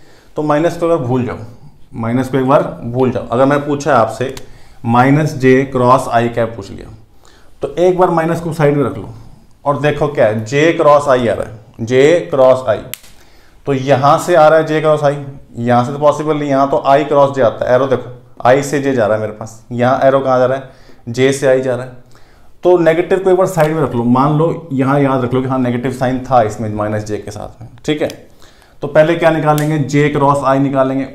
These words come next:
वो जो answer आएगा उसको negative से multiply कर देंगे, ठीक है।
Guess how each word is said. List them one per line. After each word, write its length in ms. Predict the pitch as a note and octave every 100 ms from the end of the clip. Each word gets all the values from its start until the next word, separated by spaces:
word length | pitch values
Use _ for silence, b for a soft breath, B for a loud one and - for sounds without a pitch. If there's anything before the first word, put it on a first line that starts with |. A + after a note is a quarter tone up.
| -
वो 180 | F3+ F3+
जो 120 | G3
answer 400 | E3+ E3+ F3 F3+
आएगा 240 | D#3+ C3+ G#2+ -
उसको 320 | F3 - G3
negative 380 | F#3 D#3 D#3 D#3+
से 140 | - C3+ - - - B2
multiply 300 | A#2 A2+ G#2
कर 80 | -
देंगे, 240 | - B2 B2
ठीक 140 | D#3+
है। 60 | D#3